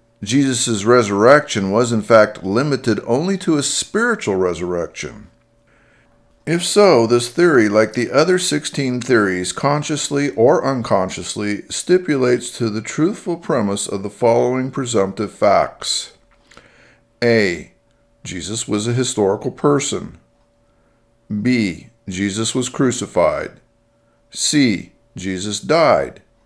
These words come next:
And D. Jesus' body was placed in a known, accessible tomb. Now, if Jesus was not a historical person,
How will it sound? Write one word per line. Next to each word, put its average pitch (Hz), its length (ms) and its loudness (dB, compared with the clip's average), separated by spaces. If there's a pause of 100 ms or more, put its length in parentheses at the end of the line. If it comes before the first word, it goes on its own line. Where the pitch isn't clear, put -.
(580)
And 90 220 -6
D. 107 540 0
Jesus' 101 600 -4
body 120 400 4
was 104 180 -6
placed 117 460 0
in 101 160 -8
a 95 80 -6
known, 104 680 -6
accessible 104 880 -6
tomb. 101 580 -4 (1300)
Now, 98 200 0
if 151 220 0
Jesus 151 480 -6
was 98 160 -2
not 143 340 -2
a 180 80 0
historical 98 600 -2
person, 82 640 -10